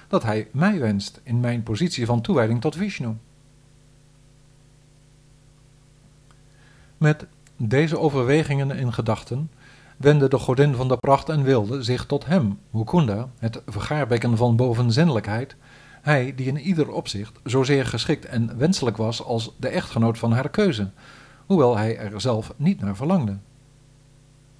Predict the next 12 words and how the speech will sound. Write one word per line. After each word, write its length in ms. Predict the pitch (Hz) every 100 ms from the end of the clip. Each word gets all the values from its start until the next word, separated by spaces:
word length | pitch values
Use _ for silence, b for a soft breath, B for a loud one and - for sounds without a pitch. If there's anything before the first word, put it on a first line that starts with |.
| _
Hij 240 | - 131 165
immers 320 | 123 107 110
was 360 | 131 120 - -
onafhankelijk 540 | 165 127 120 113 120
van 200 | 123 107
anderen 440 | 117 117 117 156 - B B
en 260 | 139 127
behept 380 | 113 120 175 -
met 220 | 117 110
buitengewone, 840 | - 104 170 135 110 117 113 113 - -
alleszins 600 | 170 123 - 113 110 -
goede, 480 | - - 196 113